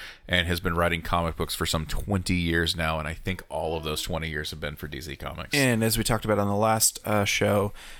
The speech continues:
Speaker 2: he's also going to be in charge or, uh, you know, a big influence on
Speaker 1: He's,
Speaker 2: the
Speaker 1: he's overseeing the
Speaker 2: D C
Speaker 1: cinematic
Speaker 2: cinematic universe.
Speaker 1: treatment of, of the characters now. Um, so,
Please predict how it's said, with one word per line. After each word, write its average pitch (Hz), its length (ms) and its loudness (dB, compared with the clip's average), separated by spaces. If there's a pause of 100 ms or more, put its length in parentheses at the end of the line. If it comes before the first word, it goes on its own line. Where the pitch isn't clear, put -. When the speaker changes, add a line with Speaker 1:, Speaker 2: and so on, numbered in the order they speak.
(360)
Speaker 2:
he's 151 280 4
also 139 440 4
going 143 300 2
to - 80 -10
be 147 200 0
in 120 180 -2
charge 135 440 2
or, 110 440 2
uh, 107 300 4
you 107 140 0
know, 104 160 2
a 107 100 0
big 113 300 0
influence 110 480 0
on 104 240 2
Speaker 1:
He's, 101 240 4
Speaker 2:
the 104 60 4
Speaker 1:
he's 104 180 4
overseeing 95 680 4
the 87 100 2
Speaker 2:
D 107 60 4
C 120 120 6
Speaker 1:
cinematic 85 400 6
Speaker 2:
cinematic 110 640 4
universe. 98 320 2
Speaker 1:
treatment 76 260 0
of, 80 260 2
of 78 200 -2
the - 80 -4
characters 78 460 0
now. 82 220 2 (500)
Um, 123 300 4 (1800)
so, 139 280 6